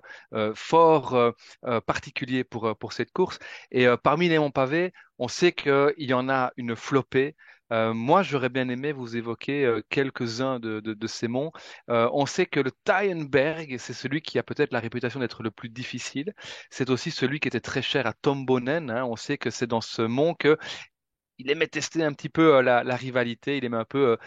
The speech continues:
démarrer pour, euh, voir un peu ce qu'avaient dans le coffre, euh, ses adversaires. Euh, mais c'est un autre enchaînement que j'aimerais évoquer avec vous, c'est le fameux triptyque Vieux-Quarmont, Paterberg,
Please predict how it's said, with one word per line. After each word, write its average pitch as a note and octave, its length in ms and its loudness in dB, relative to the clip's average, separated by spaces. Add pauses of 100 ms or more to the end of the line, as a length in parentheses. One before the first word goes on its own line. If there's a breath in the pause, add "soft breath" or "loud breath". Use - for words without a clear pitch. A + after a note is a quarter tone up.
(140 loud breath)
démarrer B2+ 480 0
pour, A#2 240 -4
euh, A2+ 40 0
voir C3 220 -4
un A#2+ 80 -2
peu C#3+ 220 -6
ce - 60 -16
qu'avaient B2 200 -4
dans B2 140 -4
le A#2 80 -6
coffre, - 320 -6
euh, G#2+ 120 -2 (300 loud breath)
ses - 140 0
adversaires. B2 480 2 (400 loud breath)
Euh, C3 180 4
mais D3 380 0
c'est - 420 -6
un D3 240 0
autre G#3+ 260 -2
enchaînement C#3 460 -4
que A#2+ 80 -10
j'aimerais A#2 300 -4
évoquer A2+ 320 -4
avec G#2 220 -6
vous, C3+ 200 -8
c'est - 220 -8
le - 40 -16
fameux A#2+ 320 -6
triptyque - 760 -10 (880)
Vieux-Quarmont, C#3+ 600 0 (540)
Paterberg, B2 720 -2